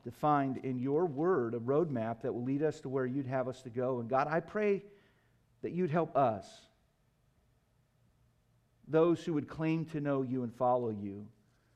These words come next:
those that you would have referred to as my people. Lord, help us to lead the way in this regard. In an angry world where everyone seems to be splintered into different factions and fighting for their own,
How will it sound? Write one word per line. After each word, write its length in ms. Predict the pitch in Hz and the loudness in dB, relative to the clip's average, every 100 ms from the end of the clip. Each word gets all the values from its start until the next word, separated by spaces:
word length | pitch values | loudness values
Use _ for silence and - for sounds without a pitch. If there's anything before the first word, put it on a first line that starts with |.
| _ _ | _ _
those 440 | 131 165 175 165 - | 4 8 8 6 2
that 260 | 147 127 | 0 0
you 180 | 143 170 | 2 4
would 100 | 165 | 4
have 120 | 147 | 2
referred 440 | 151 135 151 143 139 | 0 -2 2 0 2
to 200 | 147 131 | 0 2
as 160 | 117 - - | 0 -8 -12
my 440 | 131 135 131 139 127 | -4 2 2 2 0
people. 560 | - 131 123 117 107 - - - | -2 -6 -4 -6 -8 -10 -20 -8
Lord, 280 | 143 175 175 | 0 2 2
help 300 | 156 165 - | 2 0 4
us 380 | 135 117 113 - | 4 4 2 -6
to 100 | 139 | -4
lead 240 | 135 131 | 0 0
the 60 | 131 | 0
way 240 | 117 123 | 0 0
in 100 | 120 | 0
this 220 | 117 110 | -2 -6
regard. 520 | 117 104 107 113 123 123 _ _ _ _ _ - | -8 -2 -2 -2 -4 -8 _ _ _ _ _ -4
In 120 | 147 | 0
an 120 | 139 | 2
angry 460 | 143 156 147 147 139 | 4 2 2 2 2
world 540 | 120 135 139 147 135 | 4 6 8 6 4
where 360 | 123 117 110 98 - _ _ _ _ - | 0 0 -2 -6 -20 _ _ _ _ -6
everyone 460 | 139 151 143 143 | -2 0 0 0
seems 320 | 135 147 143 117 | -2 -4 -4 -2
to 60 | |
be 100 | 123 | -4
splintered 560 | 113 - 156 147 147 139 | -6 -8 -4 0 0 0
into 360 | 127 123 123 110 - - | -2 -2 -6 -6 -18 -2
different 360 | 151 151 139 120 | 2 2 0 -4
factions 720 | - 147 139 - 147 143 127 | 4 4 4 -2 -2 -2 -4
and 160 | 113 110 | -6 0
fighting 400 | 139 143 147 139 | 0 2 0 -2
for 200 | 139 135 | -2 2
their 180 | 143 | 4
own, 280 | 143 143 139 | 4 4 0